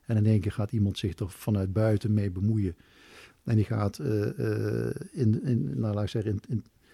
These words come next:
in een minuut of vijftien precies zeggen wat je moet doen.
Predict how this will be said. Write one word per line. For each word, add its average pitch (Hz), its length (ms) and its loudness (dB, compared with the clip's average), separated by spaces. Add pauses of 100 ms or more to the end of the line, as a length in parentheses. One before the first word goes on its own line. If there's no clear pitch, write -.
(200)
in 113 140 2
een 110 60 6
minuut 120 200 8
of 117 80 4
vijftien 113 600 6 (240)
precies 123 380 4
zeggen 120 260 2
wat 110 160 4
je 110 60 -2
moet 98 160 2
doen. 160 240 4